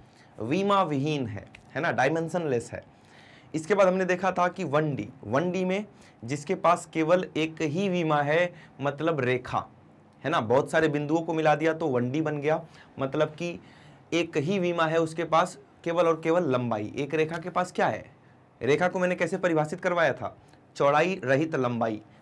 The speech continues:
मतलब कि रेखा वो होता है जिसके पास केवल और केवल लंबाई होती है, चौड़ाई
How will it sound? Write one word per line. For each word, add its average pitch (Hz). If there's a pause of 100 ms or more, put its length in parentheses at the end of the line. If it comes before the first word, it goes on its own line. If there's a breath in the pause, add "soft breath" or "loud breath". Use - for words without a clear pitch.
(100)
मतलब 175
कि 190 (360 loud breath)
रेखा 156
वो 165
होता 170
है 175
जिसके 143
पास 156
केवल 180
और 190
केवल 180
लंबाई 160
होती 151
है, 151
चौड़ाई 139